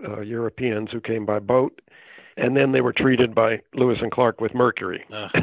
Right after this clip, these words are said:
Speaker 1: <laughs> which, of course, is deadly.
Speaker 2: Yeah.
Speaker 1: Anyway, it, this sort of miscomprehension between the two cultures was just so fascinating to me, and I kept trying to, to play with that in the book and to give you a,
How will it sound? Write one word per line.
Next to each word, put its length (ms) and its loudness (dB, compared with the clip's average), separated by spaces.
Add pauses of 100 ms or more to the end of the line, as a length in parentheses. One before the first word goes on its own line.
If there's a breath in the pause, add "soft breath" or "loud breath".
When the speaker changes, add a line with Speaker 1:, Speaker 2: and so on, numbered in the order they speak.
(120)
Speaker 1:
<laughs> 240 -20
which, 200 0
of 160 -4
course, 240 0
is 220 -8
deadly. 440 -2
Speaker 2:
Yeah. 100 -12 (540 loud breath)
Speaker 1:
Anyway, 420 6
it, 140 -6
this 180 -6 (440)
sort 160 -6
of 60 -8
miscomprehension 1400 -4
between 600 -6 (220)
the 80 -10
two 220 -8
cultures 560 -6 (140)
was 160 -12 (120)
just 160 -6 (380)
so 200 2
fascinating 600 -2
to 100 -18
me, 140 -6
and 120 -4
I 80 -2
kept 300 -6
trying 440 -4
to, 220 -8 (640 loud breath)
to 80 -14
play 280 2
with 200 -4
that 260 -4 (340)
in 160 -8
the 60 -6
book 320 -6
and 180 -14
to 100 -10
give 260 -4
you 260 0
a, 40 -2